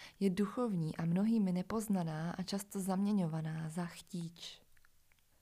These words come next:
Otevření se jeden druhému, pozvání ho k sobě do svého srdce, to jde skrze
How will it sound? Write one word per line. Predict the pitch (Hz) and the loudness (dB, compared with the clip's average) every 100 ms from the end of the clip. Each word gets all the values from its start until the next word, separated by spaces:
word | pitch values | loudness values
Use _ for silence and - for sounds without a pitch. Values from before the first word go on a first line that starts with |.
| _ _ _ _ _ _ | _ _ _ _ _ _
Otevření | 196 208 277 247 220 185 170 | -2 2 2 4 4 4 2
se | - 185 | 2 2
jeden | 185 262 | 4 4
druhému, | 208 175 175 165 160 156 156 165 - - - - | 4 2 0 0 -2 -6 -10 -12 -18 -20 -18 -6
pozvání | 185 160 175 175 185 196 | -2 0 0 2 2 2
ho | 202 | 0
k | - | -2
sobě | - 160 185 | -2 0 0
do | 165 | -2
svého | - 170 170 | -4 -4 -2
srdce, | 170 - 160 - - 156 175 208 - - - - - _ - | -4 -4 -6 -8 -8 -6 -6 -8 -12 -20 -20 -20 -20 _ -2
to | 214 | 0
jde | 220 | 2
skrze | 214 - 190 180 | 0 -4 -6 -6